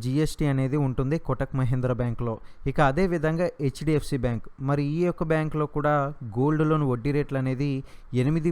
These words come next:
పాయింట్ ఐదు సున్నా శాతం నుంచి పదిహేడు పాయింట్ మూడు సున్నా శాతంగా అయితే ఉన్నాయి. ఒక శాతం ప్రాసెసింగ్ ఫీజు కూడా ఉంది. ఇక మనందరికీ ఎంతో బాగా తెలిసిన ఎస్బీఐ బ్యాంక్ గోల్డ్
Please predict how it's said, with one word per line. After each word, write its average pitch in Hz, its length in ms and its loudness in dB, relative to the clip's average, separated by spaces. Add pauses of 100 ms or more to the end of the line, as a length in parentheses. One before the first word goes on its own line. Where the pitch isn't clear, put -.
పాయింట్ 151 300 4
ఐదు 143 220 -2
సున్నా 139 280 -2
శాతం 139 380 -2
నుంచి 135 260 -2 (580)
పదిహేడు 165 440 4 (100)
పాయింట్ 160 220 4 (100)
మూడు 147 240 0
సున్నా 143 300 -2
శాతంగా 135 420 0
అయితే 135 240 -2
ఉన్నాయి. 123 240 -4 (380)
ఒక 175 180 -4
శాతం 165 360 0
ప్రాసెసింగ్ 147 460 -2
ఫీజు 135 280 -4
కూడా 139 220 0
ఉంది. 117 180 -4 (920)
ఇక - 100 -2 (100)
మనందరికీ 160 500 2 (120)
ఎంతో 170 200 2 (120)
బాగా 170 200 4 (100)
తెలిసిన 143 320 2 (240)
ఎస్బీఐ 151 380 0 (120)
బ్యాంక్ 139 260 -2 (240)
గోల్డ్ 156 260 2